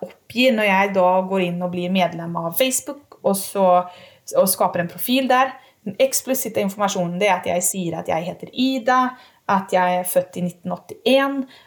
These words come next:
at jeg har, eh, et bilde hvor jeg ser sånn og sånn ut. Og det fjerde er, eh, at jeg er kvinne, for eksempel. Det er eksplisitt. Men den implisitte, det er jo gjerne det som skjer, som vi ikke nødvendigvis tenker over.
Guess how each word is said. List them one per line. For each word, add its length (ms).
at 240
jeg 300
har, 380
eh, 180
et 180
bilde 400
hvor 140
jeg 100
ser 240
sånn 220
og 80
sånn 260
ut. 300
Og 160
det 100
fjerde 320
er, 240
eh, 380
at 100
jeg 220
er 160
kvinne, 320
for 80
eksempel. 400
Det 140
er 80
eksplisitt. 480
Men 240
den 220
implisitte, 580
det 140
er 80
jo 160
gjerne 240
det 120
som 140
skjer, 520
som 160
vi 80
ikke 180
nødvendigvis 640
tenker 560
over. 340